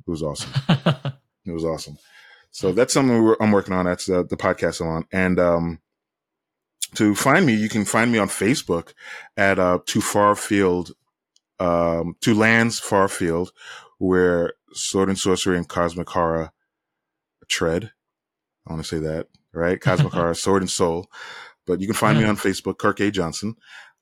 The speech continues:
Speaker 1: Um, Instagram, uh, Far Field Press. Um,
Speaker 2: Mm.
Speaker 1: that's my, that's me. That's, I love that logo, the Far Field Press.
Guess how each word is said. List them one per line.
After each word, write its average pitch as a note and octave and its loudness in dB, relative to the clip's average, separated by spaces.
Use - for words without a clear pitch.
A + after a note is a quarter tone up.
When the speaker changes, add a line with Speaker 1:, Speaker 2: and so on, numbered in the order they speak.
Speaker 1:
Um, F2 0
Instagram, A2 0
uh, F#2 4
Far G#2 2
Field F#2+ -2
Press. - -4
Um, E2 0
Speaker 2:
Mm. - -4
Speaker 1:
that's E2 -4
my, E2+ -6
that's F2 -8
me. F2 -4
That's, E2 -8
I F2 -2
love F2+ 2
that E2+ -2
logo, E2 -6
the - -20
Far E2 -6
Field F#2 -8
Press. D#2+ -8